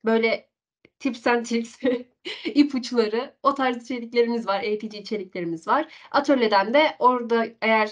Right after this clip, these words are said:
ilgilenen arkadaşlarımız varsa takip edebilirler. E, birbirimize öğretmeye ve birbirimizden aslında öğrenmeye dayalı bir topluluğuz.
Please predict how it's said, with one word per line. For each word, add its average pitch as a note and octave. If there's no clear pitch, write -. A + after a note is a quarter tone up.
ilgilenen A3+
arkadaşlarımız G3+
varsa C4+
takip G#3+
edebilirler. G3+
E, A#3
birbirimize F4
öğretmeye D#4+
ve E4
birbirimizden D4+
aslında D4+
öğrenmeye D4
dayalı G#3+
bir G#3+
topluluğuz. G#3